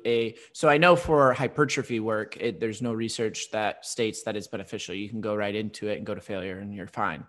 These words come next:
However, for training based off one R M, do you know if there is any research that suggests that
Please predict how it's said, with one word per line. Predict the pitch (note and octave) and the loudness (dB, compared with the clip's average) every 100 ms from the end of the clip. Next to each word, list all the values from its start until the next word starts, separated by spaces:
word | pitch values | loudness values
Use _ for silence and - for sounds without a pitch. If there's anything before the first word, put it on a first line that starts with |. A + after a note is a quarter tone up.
| _ - - _ | _ -20 -20 _
However, | A#2 B2 A2 A2+ A2+ - _ _ _ _ _ - | 4 4 6 2 2 0 _ _ _ _ _ -4
for | D3 B2+ A#2+ A#2 A2+ A2 - - _ _ _ _ - | 2 6 6 8 6 4 0 -12 _ _ _ _ -2
training | F3 E3+ E3 | 4 6 6
based | C#3+ C#3+ C#3 | 6 6 6
off | C3 B2+ | 4 4
one | B2+ B2 | 2 2
R | A#2 A2 | 4 4
M, | B2 C#3 D#3 C#3+ | 4 2 0 -4
do | A2+ | 2
you | B2 C3+ D3 D3 | 4 6 6 4
know | A2+ A2+ A2+ B2 C#3 | -2 0 2 4 2
if | B2 - | 0 -8
there | A#2+ B2 B2 A#2+ A#2+ - _ _ - | -4 0 0 0 -4 -8 _ _ -6
is | A#2 | 0
any | C#3 A#2+ | 2 2
research | A#2+ A#2+ C#3 C#3 - B2 | 0 0 0 0 -2 0
that | A#2+ A#2 A#2 - | 2 2 0 -4
suggests | - A2+ A#2+ A#2+ - | -12 -4 -4 -4 -4
that | A2+ A2 A2 | 0 2 0